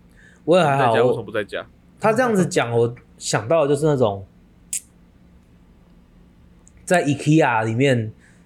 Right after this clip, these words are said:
Speaker 1: 调咖
Speaker 2: 哦。
Speaker 1: 睡觉的那种阿嬷那种感觉。
Speaker 2: 嘿，阿嬷，对啊，阿嬷就会在那边跪咖嘛。
Speaker 1: 对，对，对，对。
Speaker 2: 嘿。
Speaker 1: 跪咖，阿嬷，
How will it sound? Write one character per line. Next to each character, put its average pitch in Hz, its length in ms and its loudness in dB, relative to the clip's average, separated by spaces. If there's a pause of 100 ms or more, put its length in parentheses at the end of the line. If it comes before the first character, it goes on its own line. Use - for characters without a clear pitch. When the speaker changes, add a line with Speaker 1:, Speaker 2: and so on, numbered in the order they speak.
(400)
Speaker 1:
调 131 220 0
咖 139 400 -2
Speaker 2:
哦。 131 340 -6 (880)
Speaker 1:
睡 143 380 -2
觉 135 260 0
的 123 60 -2
那 - 0 -
种 113 220 -6
阿 101 100 -6
嬷 107 260 -2
那 - 20 -4
种 104 180 -6
感 87 180 -10
觉。 85 80 -18 (1120)
Speaker 2:
嘿， 95 180 -16 (880)
阿 143 120 -2
嬷， 175 240 -2 (340)
对 139 120 0
啊， 127 280 0
阿 156 120 -4
嬷 220 120 0
就 196 200 0
会 202 100 2
在 185 140 0
那 180 80 0
边 170 200 -6
跪 170 240 0
咖 117 320 -6
嘛。 95 180 -16 (540)
Speaker 1:
对， 151 160 0
对， 127 160 2
对， 113 140 2
对。 101 300 -2 (840)
Speaker 2:
嘿。 104 280 -12 (600)
Speaker 1:
跪 240 540 -2
咖， 135 600 -2 (180)
阿 175 120 -2
嬷， 185 360 -8